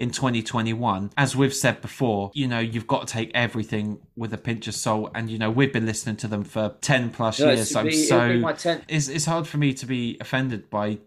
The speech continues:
Speaker 1: kind of anything n-, now. You can
Speaker 2: No,
Speaker 1: find
Speaker 2: but I can read out stuff and say, "I'm kind of laughing at that," but I'm also
Speaker 1: No, of
Speaker 2: kind of
Speaker 1: course, yeah.
Speaker 2: <laughs> to, like, co-, clearly,
Speaker 1: No,
Speaker 2: you
Speaker 1: you're,
Speaker 2: can
Speaker 1: you,
Speaker 2: hold
Speaker 1: you
Speaker 2: those two thoughts in your head. I think that's
Speaker 1: Exactly.
Speaker 2: reasonable.
Speaker 1: But I love that you and your wife have a relationship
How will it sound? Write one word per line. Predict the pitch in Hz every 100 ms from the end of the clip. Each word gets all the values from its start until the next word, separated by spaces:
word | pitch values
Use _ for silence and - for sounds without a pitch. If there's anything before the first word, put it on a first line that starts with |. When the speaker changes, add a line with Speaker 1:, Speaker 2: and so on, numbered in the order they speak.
| _
Speaker 1:
kind | - 110
of | 104
anything | 127 123 101 101 - -
n-, | 113 -
now. | 127 98 107 -
You | -
can |
Speaker 2:
No, | 185 180
Speaker 1:
find | 165
Speaker 2:
but | 156
I | 196
can | 196 - 196
read | 202 202 180
out | 160 131
stuff | 156 143 135
and | 123
say, | - 123 113 -
"I'm | 117 117 _ _ -
kind | 139 113
of | 107
laughing | 110 110 104 82
at | 90
that," | 78 -
but | 90
I'm | 98
also | - 339
Speaker 1:
No, | 285
of |
Speaker 2:
kind | - 339
of |
Speaker 1:
course, | - - 254
yeah. | 240
Speaker 2:
<laughs> | 98
to, | 120 135
like, | 127 123
co-, | 151 143
clearly, | - 151 123 196
Speaker 1:
No, | 208
Speaker 2:
you | 196
Speaker 1:
you're, | 233
Speaker 2:
can | 226
Speaker 1:
you, | 240
Speaker 2:
hold | 226
Speaker 1:
you | 220
Speaker 2:
those | 185 180 -
two | 180 156
thoughts | 170 143 -
in | 147
your | 123 120
head. | 101 98
I | 120
think | 147
that's | 196
Speaker 1:
Exactly. | 156 143 139 113 - 98
Speaker 2:
reasonable. | 117 - -
Speaker 1:
But | 151
I | 160
love | 185 202 190 -
that | 175 156
you | 170 180 165
and | 156 151
your | 156
wife | 139 135 117 120 -
have | 107 135 131 123
a | 127
relationship | 123 135 143 139 - 139 - - 151 -